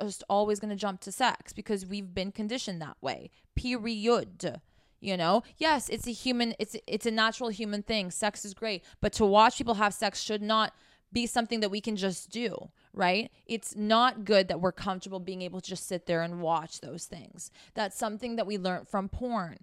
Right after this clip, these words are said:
right? Sex used to be a private thing between two people. To be involved as a third person in a movie theater watching this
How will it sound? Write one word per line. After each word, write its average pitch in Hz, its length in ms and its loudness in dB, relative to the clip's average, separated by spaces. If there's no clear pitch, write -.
right? 196 340 4
Sex - 400 2
used 254 180 -6
to - 40 -4
be 226 140 0
a 208 60 2
private 208 500 4
thing 226 240 -2
between 190 340 -6
two 208 160 -6
people. 233 380 -6
To - 160 -4
be 226 160 -4
involved 214 580 6
as 196 80 0
a 190 100 2
third 220 300 0
person 233 380 -2
in 185 80 -6
a 190 100 -2
movie 233 180 0
theater 180 300 0
watching 196 520 8
this 135 280 -2